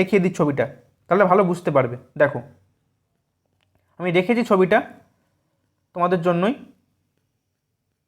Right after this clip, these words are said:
একটু ওয়েট করো। এই যে এই ছবিটা, এই যে পতাকায়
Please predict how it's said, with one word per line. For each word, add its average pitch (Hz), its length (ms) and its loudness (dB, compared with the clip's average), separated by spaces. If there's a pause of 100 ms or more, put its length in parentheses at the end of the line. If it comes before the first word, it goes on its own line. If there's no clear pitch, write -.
(260)
একটু 170 140 -12
ওয়েট 208 180 2
করো। 233 100 4 (120)
এই 190 120 6
যে 170 100 4
এই 160 120 2
ছবিটা, 127 280 -6 (1300)
এই 180 80 0
যে 220 140 2
পতাকায় 202 460 4